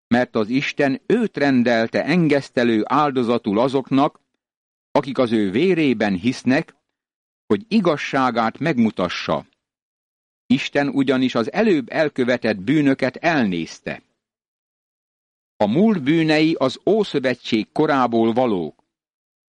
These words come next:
Látjuk, Isten sohasem fogadta el a bikák és kosok áldozatát, mint végleges fizetséget a bűnért, hanem megkövetelte, hogy vérontás történjék.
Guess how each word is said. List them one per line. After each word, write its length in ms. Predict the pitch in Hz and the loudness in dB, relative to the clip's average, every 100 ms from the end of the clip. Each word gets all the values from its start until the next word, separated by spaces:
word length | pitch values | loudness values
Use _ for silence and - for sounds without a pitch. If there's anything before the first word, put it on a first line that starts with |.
| _ _ _ _ _ - | _ _ _ _ _ 0
Látjuk, 720 | 120 131 127 - 151 - - _ _ _ _ - | 2 2 -2 -2 -2 -2 -8 _ _ _ _ -2
Isten 420 | 160 - 156 135 | -2 0 0 0
sohasem 580 | - 240 185 147 131 123 | 2 2 2 2 -2 0
fogadta 460 | 160 135 135 - | 0 0 0 -2
el 120 | 120 | 2
a 100 | 117 | 2
bikák 540 | 95 110 - 143 143 - | 0 -2 0 0 0 0
és 220 | 120 - | -2 -2
kosok 400 | - 160 123 - | -2 0 -2 0
áldozatát, 880 | 139 151 131 120 120 123 120 120 _ _ _ _ | 0 2 0 0 0 0 0 -2 _ _ _ _
mint 380 | 113 117 107 90 | 0 2 0 -4
végleges 760 | 95 190 196 147 123 113 120 - - | 0 0 2 0 2 0 -2 -6 -4
fizetséget 840 | 156 139 127 - 123 120 113 113 | 0 0 -2 -2 0 2 0 0
a 80 | 107 | 0
bűnért, 640 | 147 165 113 87 82 _ _ _ _ _ _ _ _ _ - | 2 2 2 0 -4 _ _ _ _ _ _ _ _ _ -2
hanem 280 | 127 131 | 2 4
megkövetelte, 1080 | 113 180 - - 143 117 - 101 92 - 87 | 2 2 0 -2 0 0 0 0 0 -2 -4
hogy 240 | 92 104 | -2 0
vérontás 760 | 113 214 160 127 117 120 113 - | 2 2 2 0 0 -2 -4 -2
történjék. 840 | 151 135 - 98 90 82 69 - | -2 -2 -2 -6 -4 -4 -6 -10